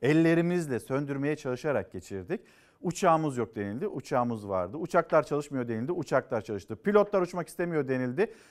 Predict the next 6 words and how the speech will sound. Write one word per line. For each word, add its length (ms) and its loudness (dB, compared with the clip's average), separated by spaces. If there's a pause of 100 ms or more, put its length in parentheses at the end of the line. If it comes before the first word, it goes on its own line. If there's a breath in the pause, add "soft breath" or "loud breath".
(140 loud breath)
Pilotlar 540 8
"Bizi 240 2
bırakın, 280 6
uçmak 360 -2
istiyoruz." 480 -2
dedi. 320 -2